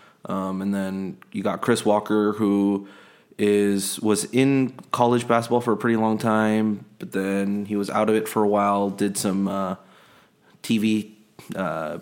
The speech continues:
commentary stuff, and then he ran an A A U team down in Texas, and so Wyking brought him on. Uh, apparently they have some, they have some, uh, they crossed paths a couple times, uh, but yeah, I mean,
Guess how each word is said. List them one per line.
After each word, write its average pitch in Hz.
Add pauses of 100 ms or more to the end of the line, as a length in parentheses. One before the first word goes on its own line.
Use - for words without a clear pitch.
(160)
commentary 104
stuff, 98
and 101
then 95
he 98
ran 101
an 101
A 90
A 107
U 107
team 107
down 98
in 95
Texas, 98 (960)
and 92
so 90
Wyking 95
brought 90
him 92
on. - (140)
Uh, 95
apparently 127
they 113
have 120
some, 107 (160)
they 127
have 135
some, 135
uh, 110 (760)
they 117
crossed 147
paths 110
a 110
couple 107
times, 113 (360)
uh, 87 (280)
but 101 (520)
yeah, 120
I 110
mean, 110